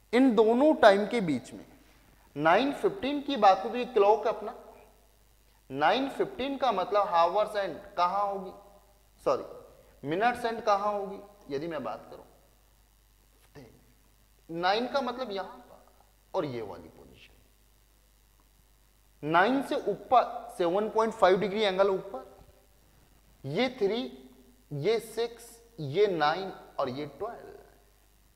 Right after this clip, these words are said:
अब नाइन फ़िफ़्टीन ये minutes hand cup move करेगी, सिक्सटीन पर, जब इसको cross कर जाएगी एक बार। तो इस तरीके से सेवनटीन, एटीन,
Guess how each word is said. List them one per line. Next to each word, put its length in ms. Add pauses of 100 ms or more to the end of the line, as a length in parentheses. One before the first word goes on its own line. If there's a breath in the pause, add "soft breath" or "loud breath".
(840 soft breath)
अब 160
नाइन 380
फ़िफ़्टीन 480
ये 160
minutes 440
hand 380
cup 220
move 320
करेगी, 400 (300)
सिक्सटीन 380
पर, 100
जब 160
इसको 240
cross 380
कर 140
जाएगी 680
एक 220
बार। 200 (920 soft breath)
तो 60
इस 180
तरीके 300
से 160
सेवनटीन, 640 (120)
एटीन, 360